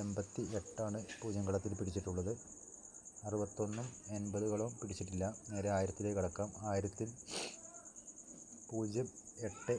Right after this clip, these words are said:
മുപ്പത്തിയെട്ടാണ് പിടിച്ചിട്ടുള്ളത്. അറുപത്തിയൊന്ന് കളം പിടിച്ചിട്ടില്ല. എൺപത് കളം പിടിച്ചിട്ടില്ല. എൺപത്തിരണ്ട്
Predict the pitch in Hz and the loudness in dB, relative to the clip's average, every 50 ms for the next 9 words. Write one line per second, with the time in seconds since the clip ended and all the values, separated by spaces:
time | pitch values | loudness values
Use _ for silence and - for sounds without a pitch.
0 | - 113 113 101 - - - 110 101 - - 131 - 113 113 95 - - - 120 | 2 -2 -4 -4 -2 2 2 2 2 2 -2 -2 0 0 0 -2 -2 0 0 2
1 | 110 107 95 95 92 - 98 - 92 90 90 90 101 113 - - - - - - | 2 2 0 -2 -2 -2 0 2 2 4 4 4 4 2 0 -4 -12 -12 -14 -14
2 | - - - - - - - - - - - - - - - - - - - - | -14 -14 -14 -14 -14 -6 0 2 4 4 4 2 0 -6 -6 -4 -4 -4 -4 -6
3 | - - - - - - - - - - - - - - - - - - - - | -10 -14 -14 -14 -14 -14 -14 -14 -14 -14 -14 -14 -16 -14 -14 -10 -10 -10 -10 -10
4 | - - - - - - - - - - - - 101 110 110 110 110 - - - | -14 -14 -12 -12 -12 -12 -12 -14 -14 -10 -6 -4 0 2 2 2 2 0 -2 -6
5 | 120 - - 120 110 107 107 113 113 120 120 120 110 98 95 - 92 95 95 95 | -6 -4 -2 -2 0 0 2 4 4 4 4 4 2 0 -2 -2 -2 0 2 2
6 | 98 110 - - - - - 101 104 104 101 101 113 117 110 110 110 104 92 87 | 2 0 0 -4 -4 -2 0 0 0 0 2 4 4 6 6 4 4 4 0 -2
7 | - - 95 98 95 101 107 - - 107 104 101 101 95 104 - - - 127 120 | -4 -4 -2 0 2 2 2 0 -2 -4 -2 0 2 0 0 0 -2 -4 -4 -4
8 | 92 - - - - - - - - 107 107 104 104 104 101 110 | -4 -6 -10 -12 -12 -14 -12 -10 -4 -2 -2 -2 0 0 2 2